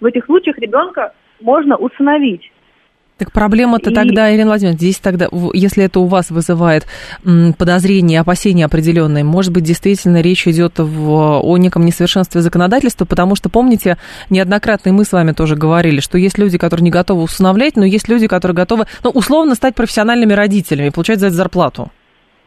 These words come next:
Speaker 1: Но в том-то и дело, что когда люди получают профессиональную зарплату,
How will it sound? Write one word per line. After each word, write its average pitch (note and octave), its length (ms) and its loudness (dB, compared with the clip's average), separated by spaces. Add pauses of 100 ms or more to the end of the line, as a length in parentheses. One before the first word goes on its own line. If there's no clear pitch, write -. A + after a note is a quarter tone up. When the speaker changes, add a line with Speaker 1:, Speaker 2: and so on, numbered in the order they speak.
(540)
Speaker 1:
Но A#3+ 100 2
в - 20 -4
том-то E4+ 260 2
и F#4+ 80 4
дело, D#4+ 240 4
что B3+ 140 0
когда C4+ 280 0
люди A#3+ 420 -2
получают A#3+ 520 -4
профессиональную A3+ 680 -4
зарплату, C4 600 -4